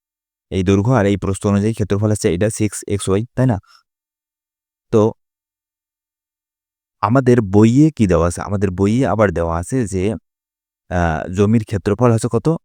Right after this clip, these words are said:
চারশো বত্রিশ বর্গ মিটার। ওই প্রথম জমিটারে ক্ষেত্রফল আছে চারশো বত্রিশ। তো আমরা প্রথম জমির ক্ষেত্রফল বের করলাম, আহ, এক্স ওয়াই ধরে, সিক্স এক্স ওয়াই,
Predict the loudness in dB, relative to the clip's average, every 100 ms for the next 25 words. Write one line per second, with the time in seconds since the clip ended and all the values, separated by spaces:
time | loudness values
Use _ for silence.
0 | _ _ -4 -4 0 0 2 2 2 2
1 | 2 2 0 2 -4 -4 -6 -2 0 0
2 | 0 0 2 2 2 2 2 -2 -6 -4
3 | 0 0 0 -2 -2 -2 -4 -6 -8 -10
4 | -14 -4 -2 -2 -4 -20 _ _ _ -4
5 | 0 2 2 2 2 2 2 0 0 2
6 | 2 2 2 2 2 0 -2 _ _ -10
7 | -8 -6 -8 0 2 2 2 2 0 -2
8 | -12 -4 -4 -4 -10 -8 -4 0 0